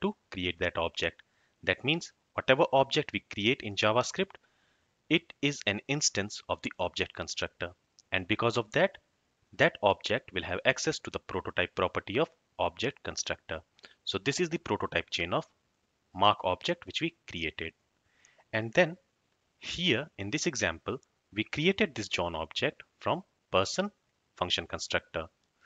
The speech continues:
So this John object is an instance of person function constructor. And since it is an instance of person object, this John object has access to the prototype of person object. Now this person object is an instance of object, you know, object object.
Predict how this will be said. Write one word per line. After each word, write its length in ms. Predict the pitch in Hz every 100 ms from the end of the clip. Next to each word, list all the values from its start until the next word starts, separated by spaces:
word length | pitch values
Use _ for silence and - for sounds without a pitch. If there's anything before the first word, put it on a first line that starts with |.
| - -
So 140 | - 98
this 160 | 98
John 280 | - 135 147
object 360 | 143 - 208 -
is 120 | 87
an 80 | -
instance 420 | 87 - 90 -
of 180 | 165 -
person 300 | 90 - 85
function 280 | 85 - 85
constructor. 560 | 82 - 82 - 80 - _ - - - -
And 140 | 107 107
since 300 | - 220 190
it 80 | 156
is 100 | 113
an 80 |
instance 400 | 104 104 - 90
of 140 | - -
person 300 | 117 - 147
object, 460 | 87 - - 127 - _ _ -
this 140 | 92
John 280 | - 135 143
object 340 | 139 131 160 -
has 140 | 85
access 280 | - - 98
to 100 | -
the 100 | 104
prototype 540 | - 90 - 87 87
of 160 | 170 - _ _ _ _ _ _ _ _
person 280 | 120 - 98
object. 480 | 80 - 82 - - _ - - - -
Now 120 | 95
this 200 | - -
person 340 | - 190 220 -
object 360 | 107 - 104 107
is 120 | -
an 80 | 82
instance 420 | 85 - 85 -
of 80 | 165 _ _ -
object, 400 | 90 - 85 - - - _ _ - - -
you 60 | 156
know, 100 | -
object 400 | 95 92 127 - -
object. 500 | 82 - 85 -